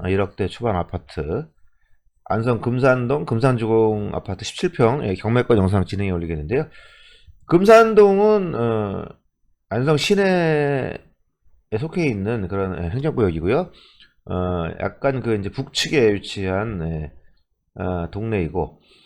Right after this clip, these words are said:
어, 주변은 이제 초등학교, 뭐 중학교 이렇게 학교도 많이 위치하고 있고요. 그다음에 뭐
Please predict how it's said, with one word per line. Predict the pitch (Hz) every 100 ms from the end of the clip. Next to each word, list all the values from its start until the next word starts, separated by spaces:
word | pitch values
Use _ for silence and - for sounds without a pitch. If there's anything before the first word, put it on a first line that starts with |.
| _ _
어, | - 110
주변은 | - 151 190 185 185 175
이제 | 165
초등학교, | 160 170 190 175 - 156 151 151
뭐 | 139
중학교 | 127 139 143 143 131 120 135
이렇게 | 127 120
학교도 | - - 175
많이 | 147 123
위치하고 | 98 - - 110
있고요. | 85 - 120
그다음에 | 131 113 107 113
뭐 | 104 98 95 90